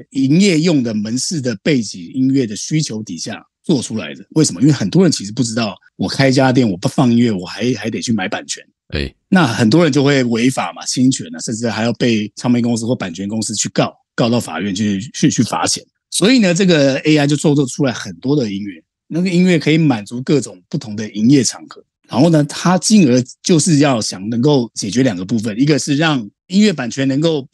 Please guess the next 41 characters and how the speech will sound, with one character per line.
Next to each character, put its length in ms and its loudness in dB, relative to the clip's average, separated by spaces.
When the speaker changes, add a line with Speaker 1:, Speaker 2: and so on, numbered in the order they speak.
Speaker 1:
普 80 -18
遍 200 -4
化， 200 -6
再 120 -2
来 160 -2
是 280 -6
让 280 0
门 220 2
市 180 -2
商 240 0
业 120 2
用 200 2
的 180 0
音 240 -2
乐 180 4
背 260 0
景 180 -10
环 220 -12
境 180 0
音 140 2
乐 140 2
呢， 180 -6
能 120 -14
够 120 -2
被 580 -2
更 180 4
多 160 4
的 80 2
使 240 -4
用， 220 -8
让 200 2
音 220 4
乐 200 4
的 240 -2
这 140 -2
个 100 0
环 260 -4
境 120 0
空 160 0
间 180 0
被， 220 0